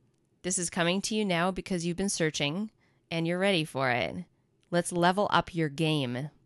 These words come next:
Take responsibility for what happens, and even when that's the most uncomfortable, acknowledge that you did your best in every situation.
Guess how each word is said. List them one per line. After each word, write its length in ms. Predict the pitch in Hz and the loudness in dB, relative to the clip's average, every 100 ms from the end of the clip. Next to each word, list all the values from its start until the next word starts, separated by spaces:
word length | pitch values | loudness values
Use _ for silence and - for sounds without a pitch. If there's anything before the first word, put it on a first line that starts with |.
| _ _ _ _ _ _ - | _ _ _ _ _ _ -4
Take 260 | 196 208 | 0 2
responsibility 840 | 262 - 170 196 175 175 165 165 | 0 0 -2 -2 -2 -2 0 -2
for 180 | 165 175 | -4 -4
what 180 | 151 170 | -2 -2
happens, 640 | 175 156 151 143 151 - - _ _ | -2 -4 -4 -6 -6 -10 -14 _ _
and 200 | 180 180 - | 2 2 2
even 360 | 208 226 247 190 | 2 6 6 6
when 160 | 180 | 4
that's 220 | 196 190 | 4 0
the 100 | - | 0
most 440 | 170 160 156 185 - | 2 4 4 4 0
uncomfortable, 880 | 170 170 165 160 - 208 247 320 - _ _ _ _ - | 0 0 -2 -4 -4 -2 0 -2 -4 _ _ _ _ -2
acknowledge 640 | 202 190 180 190 220 208 | 0 4 6 6 6 2
that 140 | - - | 0 0
you 120 | 240 | -2
did 280 | 185 180 175 | 0 0 2
your 120 | 180 | -2
best 420 | - 160 170 - | 0 0 2 -2
in 180 | - - | -2 -4
every 220 | - 156 165 | -4 -4 -4
situation. 840 | - 170 165 147 147 - 82 151 | -4 -4 -4 -4 -6 -6 -8 -10